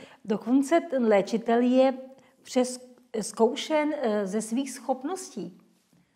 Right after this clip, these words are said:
před nějakou takovou, eh, duchovní komorou, nebo já nevím, jak se přesně říkají, jak se nazývají, nebo spirituální komorou, takže i on musí dokázat, že ty léčitelské schopnosti má. Slyš-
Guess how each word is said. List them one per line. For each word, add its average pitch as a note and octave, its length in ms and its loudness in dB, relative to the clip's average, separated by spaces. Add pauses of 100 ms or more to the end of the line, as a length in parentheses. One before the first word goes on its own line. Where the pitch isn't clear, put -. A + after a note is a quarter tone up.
(100)
před G3+ 160 -8
nějakou G#3+ 340 -2
takovou, A3 680 -2
eh, G3 120 -4
duchovní F#3+ 500 -4
komorou, A3 340 -4
nebo G3+ 200 -4
já G3+ 100 0
nevím, G3+ 160 -6
jak G3+ 120 -10
se - 120 -18
přesně G3 380 -10 (300)
říkají, G3 400 -4
jak G3+ 140 -6
se G#3+ 140 -8
nazývají, G3 720 -4 (420)
nebo E3+ 300 -8
spirituální A3 760 2
komorou, G#3+ 420 2
takže A3+ 280 -4
i C#4+ 220 -4
on C4 160 2
musí C4+ 500 4 (220)
dokázat, G#3+ 540 0
že A3 100 0
ty A3 160 0
léčitelské G#3+ 560 -2
schopnosti A#3 560 -4
má. C4 400 0 (320)
Slyš- - 220 -10